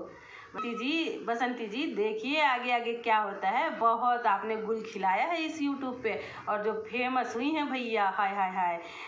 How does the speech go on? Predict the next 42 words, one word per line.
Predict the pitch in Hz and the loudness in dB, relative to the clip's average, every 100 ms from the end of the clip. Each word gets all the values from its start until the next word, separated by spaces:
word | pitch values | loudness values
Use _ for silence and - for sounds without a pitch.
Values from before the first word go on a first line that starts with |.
| - | -12
चीरहरण | - 240 226 208 208 | -4 0 0 0 0
करवा | 208 190 185 180 | 0 2 2 0
के। | 185 175 160 - - - - - - | -4 -4 -6 -10 -20 -20 -20 -20 2
और | 247 262 | 4 4
अनीता | 214 233 247 247 | 2 0 2 0
जी | 240 | 0
के | 240 240 | -4 -2
वीडियो | 220 240 | 0 0
से | 240 | 0
कल | 233 240 233 233 | 0 0 0 0
पता | 226 233 | 2 2
चला | 233 220 220 | 2 2 2
है | 226 240 | 0 -2
कि | 262 240 | -4 -4
भैया, | 220 208 262 294 294 | -4 0 2 4 2
ये | 254 233 240 - | 0 -2 -4 0
कोर्ट | 240 233 233 | 0 0 -2
कचहरी | 220 220 214 | -2 -2 -2
में | 220 | 0
जाके | 208 214 214 | 2 0 0
क्या | 214 220 208 | -4 -2 -2
क्या | 214 | -2
कही | 208 202 202 202 | -2 -4 -4 -2
हैं | 254 330 311 - - - - - | 0 -2 -2 -8 -14 -16 -18 -16
कि | - | -6
ये | 254 262 262 254 262 | -4 -2 0 0 0
समाज | 269 233 220 226 | 0 0 0 0
सेवा | 277 262 | 0 2
करती | 277 262 254 277 | 2 0 0 0
थी, | 277 | 0
हमें | 254 240 | 0 -2
तो | 247 | -2
पता | 214 208 | 0 0
ही | 226 294 | 0 0
नहीं | 294 294 | 0 0
था। | 302 311 302 - - - | 0 -2 -8 -14 -18 -6
कह | 247 | -2
रही | 233 247 | 0 -2
थी | 269 | -4
कि | 262 262 | -2 -2
इनके | 247 240 254 | -2 -2 -2
साथ | 254 254 233 233 233 | 0 2 4 2 0